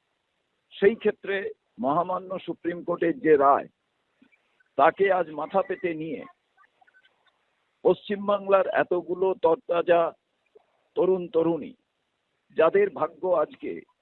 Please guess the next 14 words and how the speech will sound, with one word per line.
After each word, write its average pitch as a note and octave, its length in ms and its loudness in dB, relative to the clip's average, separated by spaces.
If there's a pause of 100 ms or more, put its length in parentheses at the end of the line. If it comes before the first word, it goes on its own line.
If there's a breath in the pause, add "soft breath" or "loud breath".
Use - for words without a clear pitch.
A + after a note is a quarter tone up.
(540)
একেবারে G3 540 0 (880)
শেষ G#3+ 200 4 (100)
সীমানায় F#3+ 500 -6
পৌঁছে E3+ 360 -6
গেল, D3 140 0 (1400)
আমরা F3 260 2 (120)
জানতে E3 260 2 (120)
চাই, D3 180 0 (1120)
এর G3 220 6 (880)
দায়িত্ব F3 400 0 (160)
কে F3+ 80 0 (120)
নেবে? A2+ 200 -12 (1700)
মমতা F3 360 4 (100)
বন্দ্যোপাধ্যায়, F3+ 720 2